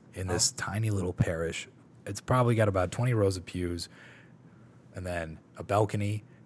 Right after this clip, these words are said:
Speaker 1: and, like, five rows of folding chairs.
Speaker 2: Wow, okay.
Speaker 1: All the way on the back.
Speaker 2: And it's popular.
Speaker 1: And you go,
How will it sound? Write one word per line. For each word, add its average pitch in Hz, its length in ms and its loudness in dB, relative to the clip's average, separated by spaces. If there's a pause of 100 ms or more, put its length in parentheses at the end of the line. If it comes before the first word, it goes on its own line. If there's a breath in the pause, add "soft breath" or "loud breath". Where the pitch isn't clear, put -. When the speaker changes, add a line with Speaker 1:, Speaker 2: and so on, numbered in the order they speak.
(100)
Speaker 1:
and, 87 300 -6
like, 82 260 -6 (580)
five 95 300 0
rows 90 220 0
of 80 80 -4
folding 76 360 -6
chairs. - 420 -12 (220)
Speaker 2:
Wow, 92 380 -10
okay. - 100 -8
Speaker 1:
All 107 200 6
the 113 100 4
way 107 180 4
on 98 100 -2
the 92 80 -4
back. 82 240 -2 (420 loud breath)
Speaker 2:
And 131 120 0
it's 127 160 -2
popular. 95 580 -4
Speaker 1:
And 98 140 -2
you 95 120 -4
go, 92 200 -4